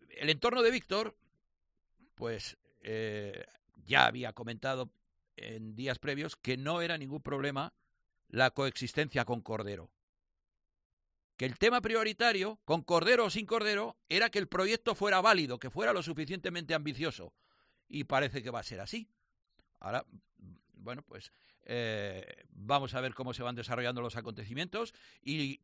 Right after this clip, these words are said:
el primer movimiento claro es acelerar la llegada de Ander Herrera, que estaba,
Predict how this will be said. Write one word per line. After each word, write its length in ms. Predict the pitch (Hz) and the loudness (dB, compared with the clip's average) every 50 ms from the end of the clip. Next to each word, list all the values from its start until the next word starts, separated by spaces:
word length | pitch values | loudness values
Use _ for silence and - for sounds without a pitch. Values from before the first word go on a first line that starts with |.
| _ - | _ -8
el 160 | - 127 123 | -8 -8 -6
primer 340 | - 131 135 143 156 160 156 | -2 -2 0 0 0 0 0
movimiento 600 | 156 160 165 165 165 170 170 170 139 - 165 - | 0 0 -2 0 0 -2 -2 -2 -2 -4 -4 0
claro 460 | - 180 185 180 175 165 185 220 - _ _ _ _ - | 6 8 8 8 8 6 2 -2 -6 _ _ _ _ -6
es 400 | 131 143 156 196 - - - _ _ _ _ _ _ _ | -4 -4 -4 -4 -6 -10 -16 _ _ _ _ _ _ _
acelerar 800 | - 143 135 131 - 147 135 143 143 151 160 180 214 247 240 - _ _ _ _ _ _ _ _ _ _ _ _ _ _ _ _ _ _ _ _ _ | 2 2 2 2 0 -2 0 2 6 8 8 8 6 6 0 -8 _ _ _ _ _ _ _ _ _ _ _ _ _ _ _ _ _ _ _ _ _
la 260 | - 127 147 156 151 | 0 4 6 6 6
llegada 420 | 143 147 147 147 151 165 190 196 | 6 4 4 4 6 6 6 6
de 100 | 175 160 | 4 4
Ander 260 | 151 151 151 151 143 143 | 4 2 2 2 2 2
Herrera, 460 | 143 151 196 240 233 196 - - - _ _ _ _ _ _ _ _ _ _ _ _ _ _ _ _ _ _ _ _ - | 2 4 4 4 4 2 0 0 -6 _ _ _ _ _ _ _ _ _ _ _ _ _ _ _ _ _ _ _ _ -6
que 120 | 160 151 | -4 -4
estaba, 640 | 139 123 - - - 156 156 160 160 165 196 220 | -4 -4 -4 -2 2 2 4 4 4 4 2 2